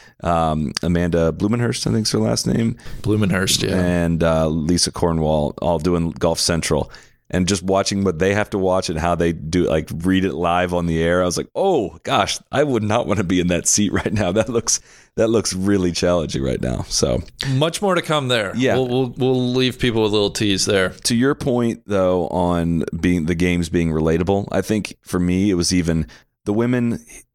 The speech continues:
Speaker 1: hit it so freaking good. This shouldn't, this isn't news, obviously, but, like, I can hit it fifty yards past a lot of the women, and they will beat me from the same tees. So, like,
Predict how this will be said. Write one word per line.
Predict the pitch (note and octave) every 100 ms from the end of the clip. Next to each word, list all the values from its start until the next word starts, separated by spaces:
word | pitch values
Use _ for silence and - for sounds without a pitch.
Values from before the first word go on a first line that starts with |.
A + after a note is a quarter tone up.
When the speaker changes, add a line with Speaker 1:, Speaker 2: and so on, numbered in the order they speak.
| _
Speaker 1:
hit | - G2+ G2
it | -
so | - - F#2 F#2
freaking | F#2 - F#2+ F#2+ F2
good. | F#2+ F#2+
This | E2+ -
shouldn't, | - F#2+ F#2
this | F2+
isn't | G#2+ G2+ F#2
news, | F#2+ G#2+ F2
obviously, | F#2 F#2+ F#2
but, | E2
like, | E2 - - _ _
I | A#2 C3+
can | B2+ G#2+
hit | G#2 F#2
it | F2 - _ - - _
fifty | - B2+ A#2+
yards | G#2+ F#2+ E2
past | F#2 E2+ E2 - -
a | F2+
lot | E2+ E2
of |
the | D#2+
women, | D2 G1+ - _
and | G2 G2
they | G2
will | F2+
beat | F2+ E2+
me | E2
from | D#2+ E2+
the | D#2
same | D#2+ D#2
tees. | D2 A#1 -
So, | G#2+ F2+
like, | F2